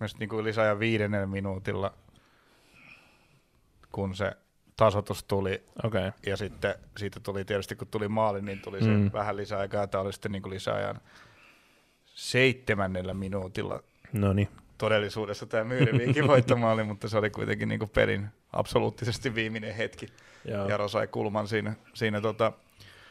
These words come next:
Speaker 1: toi tuli niinku ihan lisäajan loppuun jo toi tasoitus, mut sitten Jaro ehti yhden kulman siitä vielä saada, ja Myyrevik pääsi pistää takatolpilta sisään. Jarolle iso voitto.
Speaker 2: Mm.
Speaker 1: Valtava, valtava voitto.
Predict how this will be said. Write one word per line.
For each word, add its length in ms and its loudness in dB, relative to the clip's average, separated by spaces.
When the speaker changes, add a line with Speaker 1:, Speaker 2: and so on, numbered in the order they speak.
Speaker 1:
toi 160 0
tuli 200 0
niinku 240 2
ihan 220 8
lisäajan 420 6
loppuun 420 4
jo 80 6
toi 240 2
tasoitus, 460 -2
mut 160 -10
sitten 260 -4
Jaro 240 2
ehti 180 -4
yhden 220 0
kulman 360 0
siitä 260 0
vielä 160 0
saada, 320 -2
ja 140 -6
Myyrevik 480 -4
pääsi 200 -4
pistää 380 -4
takatolpilta 720 -2
sisään. 380 -4
Jarolle 420 8
iso 200 2
voitto. 440 4
Speaker 2:
Mm. 340 6
Speaker 1:
Valtava, 560 4
valtava 420 2
voitto. 420 -2